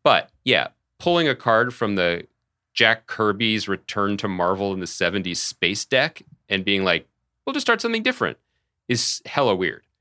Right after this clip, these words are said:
You know, it, it's, it's also not necessarily, although I'm sure there are post-credit sequences that will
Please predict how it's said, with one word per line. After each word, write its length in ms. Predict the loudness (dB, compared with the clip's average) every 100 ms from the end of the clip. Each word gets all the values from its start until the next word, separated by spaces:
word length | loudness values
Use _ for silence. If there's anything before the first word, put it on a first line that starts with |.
| _ _
You 120 | -2
know, 160 | 0 0
it, 200 | -2 -2
it's, 220 | -2 -2 -4
it's 180 | -4 0
also 560 | 2 2 2 2 0 -4 -16 -20 -20 _ _ _ _ -10
not 560 | -2 2 2 2 -2 -6
necessarily, 800 | -4 -4 -4 -4 0 0 0 -2
although 200 | -2 -2
I'm 100 | -4
sure 200 | -4 -4
there 160 | -2 -4
are 40 | -6 -10
post-credit 420 | -8 -6 -6 -6
sequences 500 | -8 -8 -10 -10 -10
that 100 | -10
will 200 | -10 -10